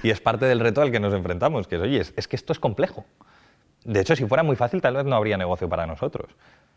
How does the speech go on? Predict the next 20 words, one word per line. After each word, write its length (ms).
Pero 160
al 100
ser 180
tan 200
complejo, 640
al, 280
al, 240
al 300
haber 300
tantas 640
capas 480
de 80
información 680
diferentes 480
a 60
las 160
que 80
hay 60
que 100
acceder, 420